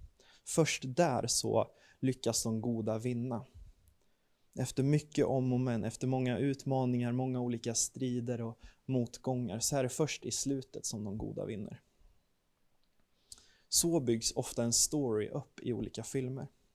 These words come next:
Och jag vet inte hur det ser ut för dig. Mitt i den här pandemin så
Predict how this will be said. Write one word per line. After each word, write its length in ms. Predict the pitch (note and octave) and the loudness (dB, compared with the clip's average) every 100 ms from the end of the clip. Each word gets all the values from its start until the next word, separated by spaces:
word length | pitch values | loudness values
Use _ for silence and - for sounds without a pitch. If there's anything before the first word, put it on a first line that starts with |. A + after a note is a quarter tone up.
| _ _ _ _ _ - - - _ _ _ _ _ _ _ _ - - | _ _ _ _ _ -20 -20 -20 _ _ _ _ _ _ _ _ -12 -4
Och 100 | C#3 | 2
jag 40 | E3 | 4
vet 80 | |
inte 120 | F#3+ D#3+ | 6 6
hur 100 | C#3 | 4
det 80 | |
ser 160 | B2 C3 | 4 2
ut 120 | B2 | 2
för 100 | - | 0
dig. 280 | A#2+ G#2 A#2+ - _ _ _ _ _ _ - | 0 0 -2 -10 _ _ _ _ _ _ -6
Mitt 240 | - D#3+ E3 | -2 2 4
i 40 | |
den 120 | C3+ | 4
här 160 | C3 C#3 | 4 2
pandemin 600 | - B2 B2 C#3+ C#3 A#2 | 2 2 2 2 2 2
så 400 | - A2+ G#2+ | 0 0 -2